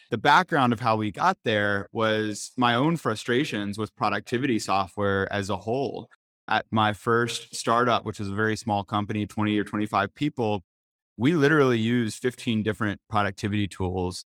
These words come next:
in order to get work done. And I was always obsessed with productivity and efficiency. I've actually had five near-death experiences, which each kind of made me <laughs> obsessed with productivity and efficiency, of squeezing every minute that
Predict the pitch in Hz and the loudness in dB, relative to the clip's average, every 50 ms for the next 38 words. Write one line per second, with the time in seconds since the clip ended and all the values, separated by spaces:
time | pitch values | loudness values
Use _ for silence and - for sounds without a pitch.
0 | _ - 107 107 104 104 107 104 101 92 - 104 101 104 - 95 101 98 90 - | _ -2 2 2 4 4 4 4 2 0 -2 0 0 0 -2 0 0 0 0 0
1 | - 101 95 90 - - - 113 - _ _ _ _ _ _ _ _ - 113 113 | 0 0 2 2 0 -4 -8 -10 -10 _ _ _ _ _ _ _ _ -2 0 2
2 | 110 107 107 107 104 104 104 - _ _ _ _ _ _ - - 127 131 139 151 | 4 4 4 2 2 0 -2 -4 _ _ _ _ _ _ 0 4 6 6 8 6
3 | 147 131 120 113 120 123 131 131 127 120 110 110 95 - - 110 104 110 123 131 | 6 4 4 4 4 4 4 4 2 0 -2 -4 -8 -6 -4 -2 0 0 0 -2
4 | - - - - - 110 110 107 - - 131 - - 123 123 - 120 113 117 120 | -4 -14 -16 -16 -12 -12 -12 -12 -4 0 2 2 2 0 -2 -4 -4 -2 0 -2
5 | 127 127 120 110 110 110 107 98 - - 107 104 - - 117 120 - - 127 127 | 0 0 0 0 0 0 -2 -4 -4 -4 -6 -4 -4 -6 -8 -8 -4 -2 -2 0
6 | 139 139 139 - - - - _ - 117 120 110 123 117 117 120 127 117 127 117 | 0 -2 -4 -8 -20 -20 -20 _ -2 0 0 2 2 0 2 2 2 4 4 2
7 | 107 107 - - 113 113 113 113 117 117 123 117 110 110 107 107 110 110 110 - | 0 0 0 2 2 4 4 2 2 0 -2 -2 -2 0 0 0 0 -2 -2 -4
8 | 107 101 - _ - 104 101 107 113 110 - 127 127 135 123 110 107 - - - | -12 -12 -12 _ -6 -2 -2 -2 -2 0 0 0 0 0 0 -2 -4 -4 -4 -8
9 | - 117 110 110 - - - - 110 110 107 95 101 110 107 107 113 120 131 127 | -6 -6 -6 -6 -8 -12 -2 0 2 2 2 0 0 0 2 2 2 2 4 4
10 | 135 147 143 143 175 180 165 139 - - 131 131 123 - 151 139 147 151 - 151 | 4 4 2 0 -4 -8 -8 -12 -2 -2 -2 -2 0 0 2 2 2 0 -2 -6
11 | 147 - 160 143 143 147 143 - 156 147 143 151 156 156 151 151 156 147 - 156 | -4 0 2 2 2 2 -2 -2 -4 -2 0 0 0 0 0 0 -2 -2 -2 -4
12 | 151 - 170 165 - 165 127 107 - - - - 117 117 117 123 117 113 110 110 | -4 -4 -8 -8 -4 -2 -4 -4 -4 -6 -4 -2 -2 0 0 0 0 0 2 2
13 | 110 104 107 107 110 117 104 101 104 - 113 - | 2 2 2 0 0 -2 -4 -6 -8 -8 -10 -14